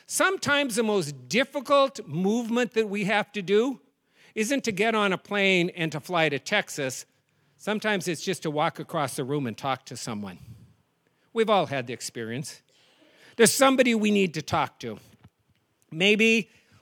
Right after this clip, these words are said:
we need to apologize to them. Maybe we need to just keep our side of the street clean. And as a Christian and as a friend or a family member, we know we've done something wrong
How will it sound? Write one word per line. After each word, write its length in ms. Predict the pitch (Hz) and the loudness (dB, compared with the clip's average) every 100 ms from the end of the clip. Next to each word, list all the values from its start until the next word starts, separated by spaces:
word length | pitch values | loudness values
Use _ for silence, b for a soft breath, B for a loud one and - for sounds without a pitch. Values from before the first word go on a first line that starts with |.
| - | -8
we 100 | 165 | -4
need 160 | 156 | -4
to 80 | - | -4
apologize 720 | 143 - 131 117 113 117 107 - | -10 -4 -4 -2 -6 -10 -12 -10
to 100 | 113 | -12
them. 240 | 101 95 | -12 -12
Maybe 380 | 117 165 170 170 | -4 -2 2 2
we 160 | 151 165 | 2 2
need 180 | 180 151 | 0 -2
to 60 | |
just 220 | 143 160 | -4 -4
keep 240 | - 196 165 | -2 -4 2
our 160 | 165 | 2
side 300 | - 160 160 | 4 4 4
of 100 | 151 | 4
the 160 | 135 123 B B B | 0 -4 B B B
street 440 | - 202 220 185 | -8 0 0 0
clean. 540 | - 180 185 175 160 | -6 0 2 2 0
And 300 | 143 135 135 - b b b | -2 -2 -4 -8 b b b
as 160 | - 143 | -10 -6
a 60 | 151 | -6
Christian 640 | - 175 170 196 185 175 | 0 0 0 2 2 2
and 160 | 135 127 | -2 -2
as 220 | 127 123 | -4 -2
a 260 | 131 127 120 - | 0 0 -4 -10
friend 500 | - 147 165 180 147 | -6 2 4 4 2
or 80 | 131 | 0
a 60 | |
family 440 | - 170 170 170 170 | 0 2 2 2 2
member, 300 | 165 165 156 | 0 0 0
we 160 | 143 | 0
know 180 | 147 165 | 2 2
we've 220 | 190 196 | 2 2
done 200 | 156 170 | 0 -2
something 420 | 156 160 165 180 151 | 0 -2 -2 -4 -2
wrong 300 | 135 139 | 0 0